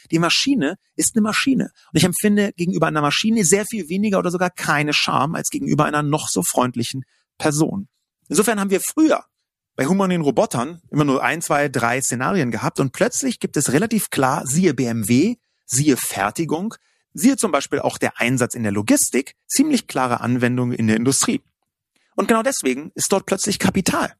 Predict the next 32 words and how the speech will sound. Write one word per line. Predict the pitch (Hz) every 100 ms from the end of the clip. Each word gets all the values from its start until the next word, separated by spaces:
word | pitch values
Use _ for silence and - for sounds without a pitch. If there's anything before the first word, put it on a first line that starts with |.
| _ _ _ -
Mehr | 123 185 226
Kapital | 196 180 - 151 190 320 -
zieht | - - -
mehr | 147 160
Forschung | 147 - 170 180 - 170
und | 160 139
Entwicklung | 123 208 - 120
nach | 107 101
sich | - 185 - - _ _ -
und | 120
das | 202 190
ergibt | 170 - 208
einen | 214
schnelleren | - 170 139 139 165
Fortschritt. | 170 - 226 - - - - - -
Insofern | 123 151 143
ist | 135 -
Kapital | - 120 - - 160 -
einer | 131
der | 113 107
wichtigsten | 190 - 233 - - 202
Treiber | - 202 165 120 - _ _
für | - -
diesen | 127 - -
explosiven | 143 - - - 120 87 127
Fortschritt. | - - - - - _ _ _ _ _ -
Der | 139
fünfte | - 277 - 233
Punkt, | 226 220 - -
warum | 139 151 - -
humanoide | 277 240 202 190 165
Roboter | 151 117 113 92 90